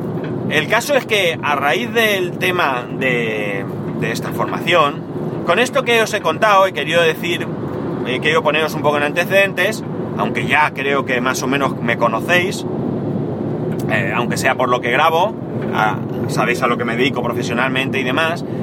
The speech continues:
Eh, la cuestión es que, un poco en antecedentes en el que, en que yo tengo una cierta experiencia, evidentemente, y por tanto hay situaciones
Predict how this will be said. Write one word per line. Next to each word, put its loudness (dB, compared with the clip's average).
Eh, 2
la 0
cuestión 0
es 0
que, 2
un -4
poco 4
en 2
antecedentes 2
en 2
el 2
que, 2
en 0
que 0
yo 2
tengo 2
una 0
cierta 0
experiencia, 0
evidentemente, 2
y 0
por 4
tanto 2
hay 2
situaciones 0